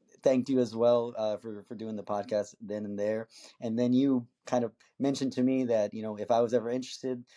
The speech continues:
uh, to be on, uh, and then I never followed up with you until I think Worlds.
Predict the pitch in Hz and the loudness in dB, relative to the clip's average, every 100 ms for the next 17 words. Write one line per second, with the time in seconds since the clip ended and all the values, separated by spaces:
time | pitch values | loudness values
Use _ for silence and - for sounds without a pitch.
0 | _ _ 117 107 120 113 117 135 139 139 | _ _ -2 -2 -2 -4 0 0 0 -4
1 | 143 _ _ _ - 107 104 202 98 98 | -8 _ _ _ -6 -4 -4 -4 -6 -6
2 | 113 110 120 120 113 120 123 117 127 123 | -8 -6 -4 -4 -6 -4 -4 -2 0 0
3 | 135 131 131 135 135 123 107 123 107 123 | -2 -6 -8 -8 -6 -6 -6 -6 -6 -6
4 | 120 101 107 147 202 - | -10 -12 -12 -14 -18 -20